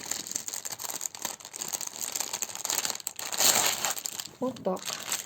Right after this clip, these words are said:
Це буде отакі вовки на луні, також пара. До речі, я люблю вишивати пару. Тут зовсім схема отака малесенька. Дивіться,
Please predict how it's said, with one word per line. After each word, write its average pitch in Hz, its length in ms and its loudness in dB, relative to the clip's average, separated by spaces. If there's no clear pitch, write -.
Це 294 200 6
буде 220 300 10
отакі 202 480 6
вовки 214 380 4
на 202 140 6
луні, 196 540 6
також 196 520 2
пара. 285 320 6
До 214 160 6
речі, 208 320 4
я 220 180 10
люблю 180 280 0
вишивати 214 500 2
пару. 247 280 4
Тут 370 220 8
зовсім 226 400 8
схема 220 460 4
отака 226 340 0
малесенька. 202 840 2
Дивіться, 220 380 2